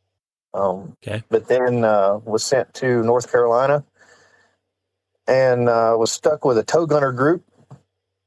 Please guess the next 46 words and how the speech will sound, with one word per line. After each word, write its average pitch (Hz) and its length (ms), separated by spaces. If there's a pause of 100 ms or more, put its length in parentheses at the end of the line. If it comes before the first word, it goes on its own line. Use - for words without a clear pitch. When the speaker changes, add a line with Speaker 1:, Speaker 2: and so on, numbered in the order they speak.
(240)
Speaker 1:
We 131 140
were 135 140
doing, 127 400
um, 90 340 (1160)
I 147 80
think 156 160
about 139 200
a 110 60
twenty 147 240
mile 135 260
march 123 540 (400)
on 120 200
the 101 80
beach, 123 580
and 104 160
we 107 280
were 104 160
walking 117 420
up 113 160
a - 20
s-, - 140
uh, 98 180
humping 123 320
up 117 160
a 117 40
sand 131 300
dune. 107 280 (840)
The - 80
backpack 139 640
that 113 160
they 120 120
wear 123 320
in 113 60
the 110 60
Marine 117 180
Corps 113 160
is - 60
called 107 200
the - 100
Alice 113 260
pack, 101 320 (400)
and 107 100
it 104 80
has 113 240
a, 104 240 (220)
a - 60